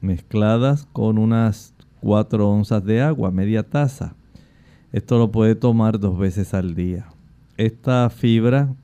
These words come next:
eh, la linaza tiene tanto fibra no soluble en agua como fibra soluble en agua. Y esa dualidad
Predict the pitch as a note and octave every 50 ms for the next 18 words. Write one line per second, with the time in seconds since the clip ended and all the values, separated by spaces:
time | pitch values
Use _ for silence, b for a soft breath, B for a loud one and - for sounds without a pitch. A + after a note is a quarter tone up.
0 | _ _ _ - - - G2+ F#2+ F#2 F2 F2+ F#2+ G2+ G#2+ A2 G2+ G2+ G2 - A2
1 | G2+ - F#2+ F#2 F#2+ G2 F#2 - F#2 F#2+ F#2+ - G2+ F#2 - - - G2 G2 G2+
2 | G2+ G#2 G#2+ G#2+ G#2+ G#2 - _ _ _ _ _ _ _ _ _ _ _ _ _
3 | - F#2+ F#2 G2 G2+ G#2+ A2+ A#2+ B2+ C3 C3+ C3+ C3+ - - - - - G2 F#2
4 | F#2 F#2 F#2+ G2 G2 G2+ G#2 A2 A2+ - - G2+ G#2+ G#2 F#2 F2+ F2 F#2 G2+ G2+
5 | - - G2 F#2 F2+ F2 F2 - - - G#2 G2+ G#2 G#2 G#2 G#2+ A2 A2+ A2+ A#2
6 | - - _ - - - - E2 E2 F2 F2 F2+ F#2 G2 G2+ G2+ G#2 A2+ B2+ C#3+
7 | C#3 A#2 G2 F#2 - - b b b b b b b b b b b b b -
8 | G2+ G2+ G#2+ A2+ A#2+ A#2 - C#3 C3 C3 B2+ A#2+ G#2+ G#2 G#2+ A2 A2+ B2 C3 B2
9 | A2 G#2 G#2 A2+